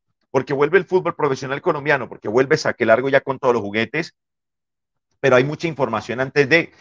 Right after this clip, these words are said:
y hay que contarla aquí en el canal del Toxi Relator. Atención, porque informan algunos colegas, informa sobre todo Juan Salvador Bárcena en sus redes, que es una persona muy bien informada,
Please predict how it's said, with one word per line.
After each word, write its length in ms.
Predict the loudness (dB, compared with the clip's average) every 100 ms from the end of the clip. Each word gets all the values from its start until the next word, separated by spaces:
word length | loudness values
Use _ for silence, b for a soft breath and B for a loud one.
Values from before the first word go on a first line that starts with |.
| b
y 80 | 0
hay 60 |
que 100 | 0
contarla 340 | -2 2 4 2
aquí 120 | 0
en 80 | -4
el 80 | -2
canal 260 | -2 0
del 180 | 0 2
Toxi 340 | 0 0 -4
Relator. 640 | -2 2 2 4 4 2 -2 _ _ _ _ _ _ _ _ _
Atención, 960 | -4 -4 -2 -2 -2 -8 -2 -2 -2
porque 260 | -8 -2 0
informan 560 | 0 0 0 2 2
algunos 400 | 2 2 0 -2
colegas, 320 | -2 0 0 0
informa 300 | -2 -2 0
sobre 200 | 2 4
todo 220 | 4 4
Juan 180 | 2 0
Salvador 400 | 0 4 4 4
Bárcena 360 | 2 2 -6
en 80 | -4
sus 100 | -2
redes, 460 | 2 2 2 0 _ _ _ _ _ _
que 240 | _ 2 4
es 140 | 0
una 160 | -2 -6
persona 260 | -4 -8
muy 140 | -8 -6
bien 160 | -6
informada, 580 | -6 -4 -4 -6 -8 -8